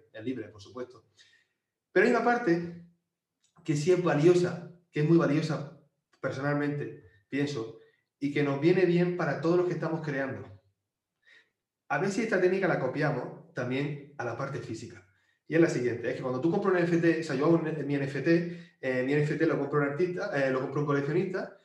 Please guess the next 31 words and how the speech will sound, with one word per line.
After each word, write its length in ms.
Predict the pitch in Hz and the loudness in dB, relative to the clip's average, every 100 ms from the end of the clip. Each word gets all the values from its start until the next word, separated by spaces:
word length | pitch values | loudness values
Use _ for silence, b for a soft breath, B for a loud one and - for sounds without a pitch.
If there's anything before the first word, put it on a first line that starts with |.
| B B - | B B -6
eh, 320 | 131 127 127 | -2 -2 0
o 80 | 127 | 0
una 120 | 143 | 0
persona 400 | 143 143 180 214 | -2 0 0 0
que 80 | 139 | -2
tiene 140 | 131 | -4
N 80 | 131 | -4
F 140 | 131 135 | -4 -4
T, 80 | 135 | -4
eh, 760 | 131 131 127 127 123 123 - 127 123 | -2 -2 -2 -4 -6 -8 -14 -20 -14
cri-, 240 | 123 - - | -14 -14 -16
criptomonedas, 640 | - 143 151 185 196 - _ _ _ _ _ _ _ _ _ _ _ _ _ | -12 -8 -4 -2 -4 -10 _ _ _ _ _ _ _ _ _ _ _ _ _
y 100 | 190 | -2
esa, 240 | 220 220 214 | 0 2 0
ese 280 | 208 202 196 | -2 -2 -2
N 120 | 196 | 2
F 160 | 190 | 2
T, 240 | 170 - 170 | 2 0 0
ese 140 | 175 | 2
N 80 | 170 | 2
F 100 | 165 | 2
T 80 | 190 | 2
lo 120 | 156 | 0
tienen 220 | 139 120 104 | 0 -4 -4
ellos, 140 | 107 151 | -6 -2
pero 140 | 175 | 2
ahora 100 | 151 | 2
dicen, 160 | 147 151 | 2 0
"Lo 100 | 156 | 2
quiero 160 | 185 | 2
vender". 440 | 135 107 101 - | 0 -2 -8 -12